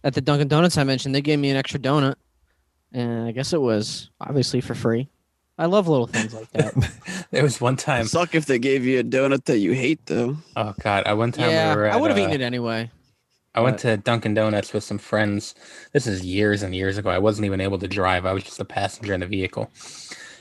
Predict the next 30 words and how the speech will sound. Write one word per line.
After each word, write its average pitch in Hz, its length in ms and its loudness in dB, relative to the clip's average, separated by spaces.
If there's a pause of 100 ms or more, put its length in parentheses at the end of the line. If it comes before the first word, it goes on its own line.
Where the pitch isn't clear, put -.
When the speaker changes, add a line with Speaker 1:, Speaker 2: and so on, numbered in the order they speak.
(120)
Speaker 3:
And 101 100 0
it 98 60 0
was, 95 240 -2
like, 90 200 0
middle 101 320 4
of 104 120 2
the 101 80 2
night. 95 300 -2 (760)
It 139 80 4
was 113 180 2
the - 100 -4
fall, 110 380 2
'cause - 160 -8
I 104 60 2
remember 98 320 2
they 98 100 6
were 95 100 2
doing 101 280 2
the 92 80 0
whole, 98 260 0
like, 92 220 -4 (180)
pumpkin 98 340 0
spice 98 360 0
bullshit. - 500 -2 (1120)
And 95 560 0 (380)
someone 147 320 0
was 135 100 0
trying 131 220 2
to 117 80 2
order 110 640 2